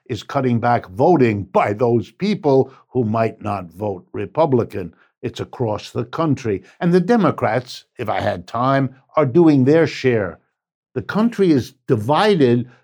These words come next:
because of a desperate rush by these political parties to try to cope with a changing population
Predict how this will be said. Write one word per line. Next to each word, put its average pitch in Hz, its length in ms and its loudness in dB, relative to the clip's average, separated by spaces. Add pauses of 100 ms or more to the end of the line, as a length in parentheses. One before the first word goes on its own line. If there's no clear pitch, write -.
(100)
because 131 360 -2
of 117 100 2
a 117 80 0
desperate 156 840 -6
rush 139 420 -2
by 120 140 -4
these 120 260 0
political 123 560 -4
parties 135 640 -4 (340)
to 131 120 -2
try 147 280 -2
to 127 120 0 (120)
cope 170 480 2 (200)
with 131 120 2
a 123 100 2
changing 135 720 0
population 123 1080 -2